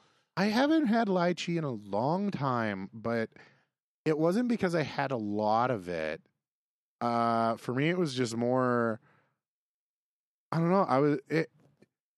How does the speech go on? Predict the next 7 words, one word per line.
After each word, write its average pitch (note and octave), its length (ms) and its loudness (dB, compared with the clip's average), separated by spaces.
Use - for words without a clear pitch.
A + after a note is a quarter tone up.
to F#3+ 120 0
me, G#3 200 2
it B3 140 -2
kinda F#3 300 2
tasted C#3+ 540 0
like C#3 380 2
just B2 300 -2